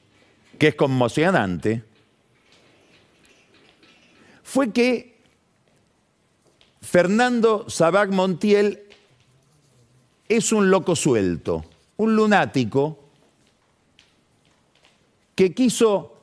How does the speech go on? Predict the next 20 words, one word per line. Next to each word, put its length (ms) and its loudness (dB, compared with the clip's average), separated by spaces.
extrañamente 920 2
entraré 380 2
en 60 2
la 40 2
historia 720 2
asesinato, 880 -2
asesinando 720 2
a 440 -2
Cristina 460 0
Kirchner, 500 -8
a 120 2
la 80 4
expresidenta, 960 0
vicepresidenta. 960 -2
Ahora, 220 4
después 380 2
empiezan 560 2
a 60 4
aparecer 540 0
indicios 960 0